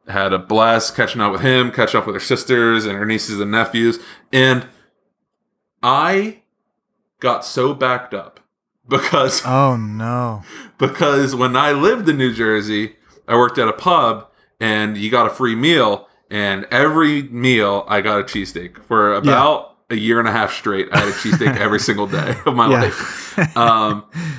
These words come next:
Speaker 1: and so we get back there, and cheesesteaks out in Pittsburgh, if you're a Pittsburgh listener or someone who's not in the greater Philly area,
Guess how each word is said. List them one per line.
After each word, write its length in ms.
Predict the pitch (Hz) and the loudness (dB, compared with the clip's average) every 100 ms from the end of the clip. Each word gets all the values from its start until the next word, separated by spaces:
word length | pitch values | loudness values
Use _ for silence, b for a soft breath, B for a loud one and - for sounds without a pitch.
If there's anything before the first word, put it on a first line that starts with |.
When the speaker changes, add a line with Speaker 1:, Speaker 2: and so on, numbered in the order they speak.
| 110 B B | -14 B B
Speaker 1:
and 140 | 117 110 | -6 -2
so 220 | 120 110 | 0 2
we 60 | |
get 120 | 107 110 | 0 0
back 280 | 135 160 | 0 0
there, 440 | 123 110 104 104 - | 0 2 4 2 0
and 340 | 107 104 101 - _ _ _ _ | -2 -2 -4 -10 _ _ _ _
cheesesteaks 440 | - 180 190 196 185 | -6 -2 2 2 4
out 160 | 160 | 2
in 60 | 135 | 2
Pittsburgh, 540 | 139 135 160 143 135 _ _ _ | -2 0 0 0 -2 _ _ _
if 120 | 98 | -4
you're 120 | 139 | -2
a 40 | 131 | 0
Pittsburgh 340 | 131 - 127 | 0 0 0
listener 300 | 120 120 127 | 0 -2 0
or 80 | 110 | 0
someone 260 | - 135 120 | 2 0 0
who's 120 | 110 | 0
not 180 | 113 113 | 0 0
in 60 | |
the 80 | 110 | -2
greater 420 | 101 - 107 104 | -6 -2 0 2
Philly 300 | 101 110 107 98 | 2 2 2 4
area, 360 | 104 107 117 | 4 4 2